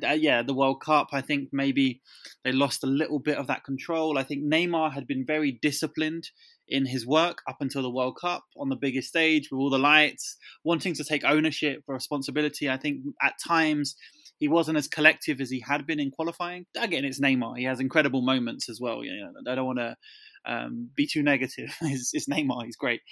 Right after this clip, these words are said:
But I do think he, he maybe took a, you know, took a few too many chances and, and wasn't quite as collective in the World Cup as a player. And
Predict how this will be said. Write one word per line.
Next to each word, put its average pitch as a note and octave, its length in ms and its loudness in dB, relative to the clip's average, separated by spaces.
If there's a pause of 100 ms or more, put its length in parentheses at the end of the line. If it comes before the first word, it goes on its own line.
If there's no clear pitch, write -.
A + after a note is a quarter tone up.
(360)
But D#3+ 300 10
I G#3+ 100 6
do F#3+ 160 4
think D#3 320 2
he, D#3 320 0
he D#3 140 0
maybe D#3 360 2
took - 300 -2
a, - 60 -4 (220)
you G3+ 120 -8
know, C3+ 100 -2
took - 200 -4
a E3 40 -4
few F3+ 160 -2
too E3 160 0
many D3+ 180 4
chances C#3+ 580 2
and, C3 180 -2
and C#3 80 -2
wasn't C#3 220 -2
quite C3+ 140 0
as C3 100 -6
collective C3+ 360 -6
in C3+ 80 0
the B2+ 100 0
World B2 280 2
Cup D#3+ 200 2
as A#2 120 -10
a - 40 -14
player. D3 400 -2
And A#2+ 140 -4